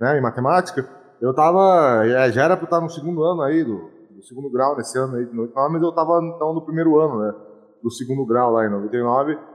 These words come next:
E, então eu tava fazendo meu primeiro ano ali de, de, de segundo grau e realmente, né, eu fui, estudava à noite, né, porque era o plano pra eu trabalhar, é, era de dia, né, mas embora naquele ano de noventa e nove eu acabei não, não, não arranjando emprego e tal, mas foi a primeira vez também que eu tava estudando à noite, né.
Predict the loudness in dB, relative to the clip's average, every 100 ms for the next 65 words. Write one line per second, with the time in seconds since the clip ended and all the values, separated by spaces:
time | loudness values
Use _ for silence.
0 | -20 _ -2 0 2 2 2 2 2 2
1 | 2 2 4 4 6 6 4 2 2 2
2 | 0 -2 -8 -6 -2 -2 -2 -6 -10 -18
3 | -20 -18 -12 -6 0 4 4 4 4 4
4 | 4 2 0 2 2 0 -6 -2 0 2
5 | 2 0 -2 -6 -6 -2 -2 -2 -2 -2
6 | -4 -6 -4 -2 0 0 -2 -10 -20 -20
7 | _ -4 0 2 2 0 -2 -8 0 0
8 | 2 0 0 0 2 2 2 0 -2 -2
9 | 0 -4 -4 -6 -6 -4 -2 -2 -6 -12
10 | -16 -16 -20 _ -6 -6 -4 -6 -4 0
11 | 0 0 0 0 -2 -14 0 0 2 2
12 | 2 2 2 4 4 2 0 -6 -8 -10
13 | -14 _ _ _ -20 -4 0 0 2 2
14 | 0 -4 -8